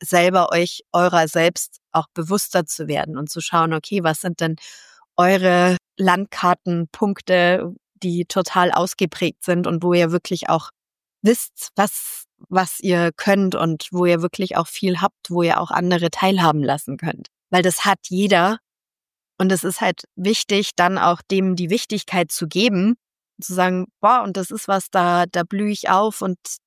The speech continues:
das liebe ich.“ Ich lieb halt diese Größe und diese Vernetztheit und diese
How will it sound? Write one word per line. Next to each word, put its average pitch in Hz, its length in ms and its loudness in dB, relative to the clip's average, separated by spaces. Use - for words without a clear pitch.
das - 220 0
liebe 226 260 2
ich.“ - 140 -2
Ich - 140 -6
lieb 208 220 2
halt 175 240 0
diese 170 200 0
Größe 175 460 0
und 151 200 0
diese 165 200 0
Vernetztheit 165 800 0
und 151 200 -2
diese 165 280 2